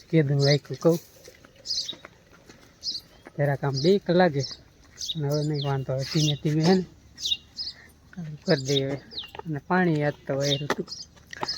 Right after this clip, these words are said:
એટલે હવે ધીમે ધીમે ધીમે ધીમે કામ કરીને થોડી તકલીફ પડે, પણ પછી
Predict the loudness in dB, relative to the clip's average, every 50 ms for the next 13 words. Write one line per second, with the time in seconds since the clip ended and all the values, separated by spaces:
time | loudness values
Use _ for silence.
0 | -8 -10 -16 -16 -10 -8 -6 -4 -2 -2 0 0 0 0 -2 -2 -2 -2 0 0
1 | 0 0 0 0 0 0 0 0 0 0 0 0 -2 -2 -2 -2 0 0 0 0
2 | 0 0 -2 -2 0 0 0 0 0 0 -2 0 2 2 2 2 0 0 2 4
3 | 4 4 4 2 -2 -6 -6 -2 -2 -2 -2 0 -2 -4 -4 -4 -2 -2 -2 -4